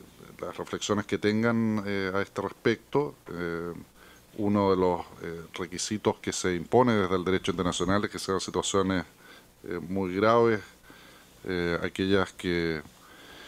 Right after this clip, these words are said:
que puedan conducir a,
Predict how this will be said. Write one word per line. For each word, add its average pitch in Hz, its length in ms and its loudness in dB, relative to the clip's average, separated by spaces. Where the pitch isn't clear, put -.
que 95 160 -4
puedan 92 920 4
conducir 101 600 -2
a, 90 540 2